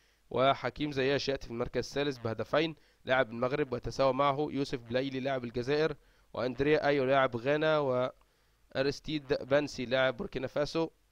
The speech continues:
وإديسون أندري لاعب موزمبيق، وجوديل أو جوديل دوسو لاعب بنين، وخاما بليات لاعب زيمبابوي، وكوامي كوي لاعب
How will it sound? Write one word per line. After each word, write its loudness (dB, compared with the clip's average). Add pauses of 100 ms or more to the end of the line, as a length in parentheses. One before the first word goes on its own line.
وإديسون 0
أندري -2 (360)
لاعب 4
موزمبيق، 0 (200)
وجوديل -2 (160)
أو 2
جوديل 0
دوسو 0
لاعب 0
بنين، -2 (460)
وخاما 2 (160)
بليات -2
لاعب 2
زيمبابوي، -2 (480)
وكوامي 2
كوي 0
لاعب 0